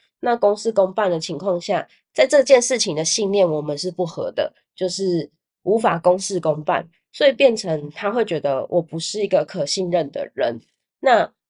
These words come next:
当然我就永远没办法取得他的信任感。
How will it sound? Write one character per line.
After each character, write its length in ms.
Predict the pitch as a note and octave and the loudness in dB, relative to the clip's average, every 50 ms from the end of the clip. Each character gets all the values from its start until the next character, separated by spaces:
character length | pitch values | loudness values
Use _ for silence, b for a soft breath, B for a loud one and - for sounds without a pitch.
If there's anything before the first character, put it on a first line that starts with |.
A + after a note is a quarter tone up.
| _ _ _ _ | _ _ _ _
当 180 | A3+ G#3+ G#3+ | 4 4 4
然 240 | A3 G3+ E3 E3 D#3+ | 4 4 2 2 0
我 120 | D#3+ D#3 | -2 -4
就 180 | D#3+ G3 G3+ F#3+ | -2 0 0 0
永 240 | F3 E3+ E3+ E3+ G3 | 0 0 0 0 2
远 140 | G3 E3+ E3 | 2 2 2
没 120 | D3+ D3+ | 0 0
办 140 | D3 F#3 F3 | 0 2 2
法 80 | D#3+ | 2
取 240 | D#3 - - - C3+ | 0 -2 -6 -10 -8
得 380 | A#2+ - G#2+ A2 A2 A2 - _ _ _ _ | -6 -4 -4 -4 -4 -8 -10 _ _ _ _
他 260 | - - F#3+ F3+ F3+ | -6 -2 0 0 0
的 460 | E3+ E3 D3 B2+ - - - - - - | 2 0 0 0 -2 -4 -6 -8 -12 -12
信 300 | - - - G#3 F3+ F#3 | -10 -6 -4 -2 0 2
任 200 | F#3 E3+ D3 D3 | 0 0 0 0
感。 240 | - E3 - - | -2 -2 -2 -2